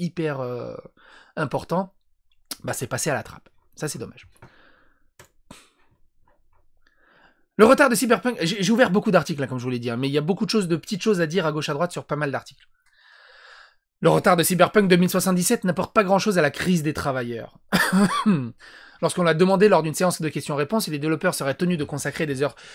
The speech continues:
à la nouvelle date de sortie, le co-P D G Adam Kicinski confirme qu'il le ferait. Dans une certaine mesure, oui, pour être, alors oui, il y en a, c'est des répétitions, mais ils le disent de façon différente, les interprétations sont faites de façon différente,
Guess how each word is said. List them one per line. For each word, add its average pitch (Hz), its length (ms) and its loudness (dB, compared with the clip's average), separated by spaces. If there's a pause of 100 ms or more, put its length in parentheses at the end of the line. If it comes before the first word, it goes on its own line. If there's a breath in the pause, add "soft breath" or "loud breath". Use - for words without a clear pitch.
(160 loud breath)
à - 60 -2
la 135 120 2
nouvelle 175 360 4
date 151 160 2
de 147 80 -2
sortie, 143 280 -4
le 180 100 0
co-P 214 280 -2
D 190 100 -2
G 160 100 -2
Adam 143 220 -2
Kicinski 151 500 -8
confirme 170 340 -4
qu'il 139 160 -4
le 131 80 -2
ferait. 117 320 -10 (420 loud breath)
Dans 143 100 -4
une 151 120 -2
certaine 151 320 -6
mesure, 131 260 -2
oui, 143 220 -2
pour 139 160 -6
être, 127 160 -4
alors 143 200 2
oui, 220 260 2
il 139 80 -4
y 151 60 0
en 165 40 2
a, 202 80 0
c'est 160 180 -6
des 139 120 -2
répétitions, 147 640 -4
mais 190 100 0
ils 170 40 -4
le 170 80 0
disent 185 220 -4
de 160 60 -4
façon 151 260 -6
différente, 151 380 -4
les 139 140 -6
interprétations 143 640 -8
sont 180 140 -14
faites 180 160 -6
de 143 80 -2
façon 143 220 -8
différente, 143 460 -6